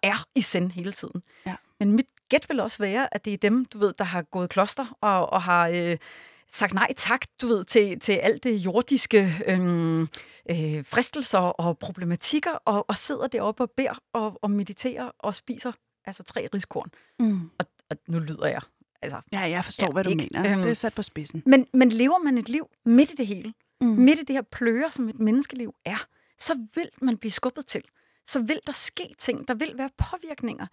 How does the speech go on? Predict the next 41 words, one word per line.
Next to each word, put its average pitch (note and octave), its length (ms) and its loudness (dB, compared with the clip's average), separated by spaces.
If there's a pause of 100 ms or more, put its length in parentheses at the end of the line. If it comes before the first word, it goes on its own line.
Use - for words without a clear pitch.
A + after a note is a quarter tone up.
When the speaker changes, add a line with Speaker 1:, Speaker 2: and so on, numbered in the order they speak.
(280)
Speaker 1:
der B3+ 60 2
vil D4 220 -2
være C#4+ 100 -4
ting, D4+ 200 -8
der E4 60 -8
skubber D4+ 240 -2
dig E4+ 80 -2
ud G#4 160 -4
af D4+ 80 -8
balance. D#3+ 420 -4 (280)
Speaker 2:
Mm. B3+ 60 4
Speaker 1:
Der C#4 80 6
vil D#4+ 240 -2
være B3 180 -4
ting, C4+ 320 -4
hvor B3+ 100 -4
du C4+ 100 -6
pludselig C#4+ 600 -4
ikke C4 200 2
har B3 200 -6
arbejde, A#3+ 480 -4
ikke C#4+ 240 0
har G#3+ 100 -10
bolig, C4 480 -6
din G#3+ 120 -6
kæreste, A3 440 -4
øh, G3 320 0
er - 100 0
pludselig B3+ 340 -4
så A#3 140 2
som C#4 140 -4
så, A#3+ 380 0
altså, G3+ 240 0 (480)
og, B3+ 120 4 (200)
og, C4+ 100 2 (260)
og B3 80 2
selvfølgelig D4+ 500 -4
reagerer A#3 320 -6
du C#4+ 100 -12
på A#3+ 100 -6
det. E4 100 -8